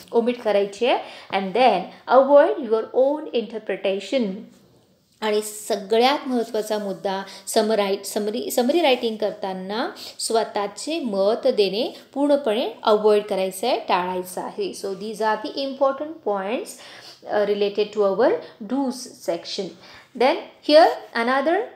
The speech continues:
uh, diagram is provided for us. It is about don'ts of summary writing. So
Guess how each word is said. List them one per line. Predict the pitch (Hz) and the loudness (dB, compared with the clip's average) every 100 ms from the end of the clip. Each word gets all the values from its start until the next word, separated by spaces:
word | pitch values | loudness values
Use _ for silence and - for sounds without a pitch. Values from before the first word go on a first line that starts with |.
| _ - | _ -6
uh, | 247 254 247 254 - 254 | 0 4 4 4 2 2
diagram | 233 240 254 285 | 4 4 2 0
is | 311 - 269 | -2 -2 4
provided | 254 254 262 285 269 | 6 4 2 -2 0
for | 269 | 2
us. | - 311 - 254 | 2 0 -2 -6
It | 240 | -6
is | 226 | -2
about | 226 226 226 285 330 180 214 | -2 2 2 2 0 4 8
don'ts | 269 339 330 - | 8 8 0 -4
of | 226 - | -6 -6
summary | 208 196 190 190 | -8 -6 -4 -4
writing. | 180 - - 190 - - - - | -6 -8 -10 -10 -12 -20 -20 -12
So | - | -10